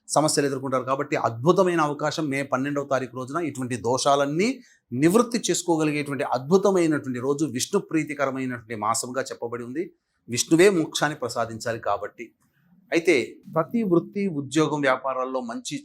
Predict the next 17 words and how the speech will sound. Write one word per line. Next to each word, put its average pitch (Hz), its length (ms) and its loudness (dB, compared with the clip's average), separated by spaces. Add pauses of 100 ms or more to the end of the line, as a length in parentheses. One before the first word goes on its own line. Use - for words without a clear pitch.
చెడు 120 100 -6
ఉన్నట్టుగానే 113 680 -10 (300)
ఈ 165 100 0
యొక్క 170 560 4 (240)
శాప 202 380 4
నివృత్తి 180 380 -2
కార్యక్రమాల 143 580 -2
పేరిట 135 360 -2 (800)
అబద్ధము, 160 720 2 (120)
అసత్య 185 420 2
ప్రచారాలు 135 640 0
ఎక్కువగా 123 380 -4
అయిపోయాయి. 104 480 -4 (840)
ఉన్న 208 380 6 (220)
ఇరవై 160 280 4
ఏడు 202 220 6
నక్షత్రాలలో 143 920 0